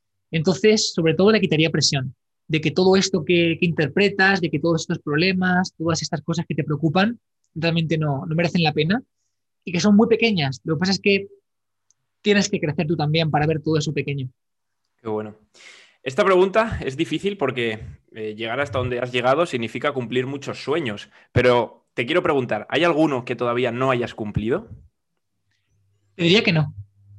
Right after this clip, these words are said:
Speaker 1: Te diría que no. Que eso no quita que no tenga intención de seguir creciendo, de seguir avanzando. Y oye,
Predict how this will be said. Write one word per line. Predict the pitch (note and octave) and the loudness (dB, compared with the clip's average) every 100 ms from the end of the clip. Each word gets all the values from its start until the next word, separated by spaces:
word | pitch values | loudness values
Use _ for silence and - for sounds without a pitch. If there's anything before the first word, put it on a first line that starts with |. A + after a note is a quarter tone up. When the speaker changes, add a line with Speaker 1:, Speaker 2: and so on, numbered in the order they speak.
| - - | -20 -2
Speaker 1:
Te | E3 | 2
diría | D#3 E3+ | 4 4
que | E3 | 2
no. | D3 B2+ _ _ _ _ _ _ _ _ | 0 -4 _ _ _ _ _ _ _ _
Que | - F3 | 2 4
eso | E3 F#3+ | 6 6
no | F3+ | 6
quita | G3 D#3 A3+ - - | 4 4 0 -2 0
que | D#3+ | 2
no | D#3+ | 4
tenga | D#3 E3 E3 | 4 4 4
intención | E3 D3+ D3 D#3 F3+ A3 - | 4 4 2 4 2 2 0
de | D#3 | 0
seguir | - D3 D#3 D3+ - | 2 2 2 2 0
creciendo, | C3+ B2 F3+ G#3 G3+ G#3 | -2 2 4 8 8 8
de | F#3 | 6
seguir | D#3 D3 | 4 4
avanzando. | C#3 C3+ - D#3+ E3+ G#3+ - | 4 2 4 4 6 6 4
Y | - | 2
oye, | D#3 E3 - | 2 2 -2